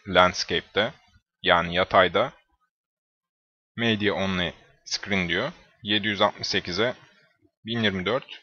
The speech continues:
orientation landscape diyor. Böyle de bir media screen kullanımları var. Haberiniz olsun. Ayrıca şurayı değiştirdim arkadaşlar. Name mobile, width.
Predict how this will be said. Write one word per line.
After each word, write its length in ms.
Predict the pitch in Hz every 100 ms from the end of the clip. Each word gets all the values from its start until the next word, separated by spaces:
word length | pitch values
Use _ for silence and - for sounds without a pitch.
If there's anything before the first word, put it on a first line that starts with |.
| -
orientation 800 | 120 120 120 113 98 - 127 160 -
landscape 580 | 117 117 107 - 85 -
diyor. 220 | 98 131 196 _ _ _ _ -
Böyle 300 | 135 117 107
de 100 | 117
bir 180 | 127 - _ -
media 300 | 117 113 113
screen 300 | - 117 113
kullanımları 640 | - 107 104 113 110 101
var. 160 | 90 -
Haberiniz 500 | - 110 110 113 98
olsun. 360 | 82 - 151 - _ _ _ _ _ _ _ _ _ -
Ayrıca 280 | 131 143
şurayı 320 | - 139 143 139
değiştirdim 460 | 135 - 131 135
arkadaşlar. 600 | 110 98 92 95 - 123
Name 200 | 123 110
mobile, 560 | 110 113 104 101 104 151 - _ _ _
width. 400 | 113 117 -